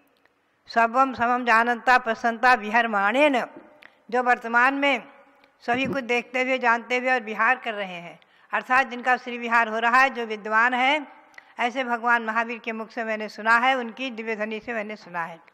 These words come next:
हे आयुष्मंतो, मैंने सुना है। भगवान महावीर, महाति महावीर, जो भगवान तीर्थंकर सर्वज्ञ हैं, सर्वदर्शी हैं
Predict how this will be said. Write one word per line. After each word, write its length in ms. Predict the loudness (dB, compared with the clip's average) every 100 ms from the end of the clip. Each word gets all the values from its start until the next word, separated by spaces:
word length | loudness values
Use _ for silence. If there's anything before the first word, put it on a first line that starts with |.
| _ _ _ _ _ _ 0
हे 80 |
आयुष्मंतो, 560 | 4 4 2 -6 -2 -2
मैंने 220 | -2 -4
सुना 300 | -8 -10 -8
है। 180 | -10 -14 _ _ _ _ _ _ _ _ _ _ -8
भगवान 360 | 0 4 4
महावीर, 540 | 4 2 2 2 -4 -6 -20 _ _ _ -8
महाति 340 | 0 0 0
महावीर, 520 | -4 2 2 2 -4 -8 -16 _ _ _ _ _ _ _ -6
जो 100 | -4
भगवान 480 | -2 4 4 4 -2 -18 -20 _ _ _ _ _
तीर्थंकर 600 | -8 -4 -4 0 2 2 -4 -20 -20 _ -2
सर्वज्ञ 420 | 0 2 0 0
हैं, 180 | -2 -2
सर्वदर्शी 600 | -4 -4 -6 -6 -6 -2
हैं 380 | 2 2 0